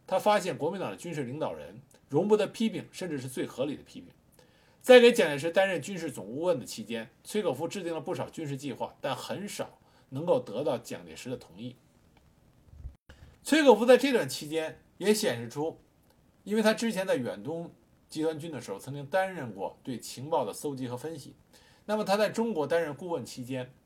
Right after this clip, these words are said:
他也发挥了他这个特长。在重庆的时候，他广泛接触了各国的驻华使节，搜集各种情报。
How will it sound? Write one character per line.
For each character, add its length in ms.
他 140
也 120
发 220
挥 140
了 60
他 120
这 60
个 80
特 180
长。 300
在 140
重 240
庆 140
的 100
时 140
候， 220
他 100
广 260
泛 160
接 260
触 180
了 100
各 260
国 220
的 100
驻 200
华 140
使 200
节， 340
搜 220
集 120
各 120
种 120
情 200
报。 220